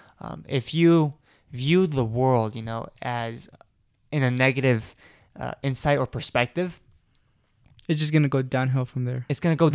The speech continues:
Speaker 1: downhill f-, from there 'cause you have nothing to look forward to. You have nothing
Speaker 2: Mm-hmm.
Speaker 1: motivating you,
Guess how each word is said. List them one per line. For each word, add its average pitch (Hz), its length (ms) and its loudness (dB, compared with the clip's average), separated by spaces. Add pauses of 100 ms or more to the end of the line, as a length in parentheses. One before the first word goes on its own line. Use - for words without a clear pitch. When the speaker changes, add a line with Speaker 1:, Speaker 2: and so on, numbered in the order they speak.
Speaker 1:
downhill 139 180 4
f-, 127 60 0
from 127 320 -8
there 131 160 6
'cause 123 300 -2
you 135 180 4
have 127 320 2
nothing 131 300 -2
to 117 60 -4
look 117 200 -2
forward 131 340 -4
to. - 100 -14
You 120 120 -6
have 123 220 -2
nothing 135 340 -2
Speaker 2:
Mm-hmm. 120 140 -10
Speaker 1:
motivating 117 640 -4
you, 113 200 -16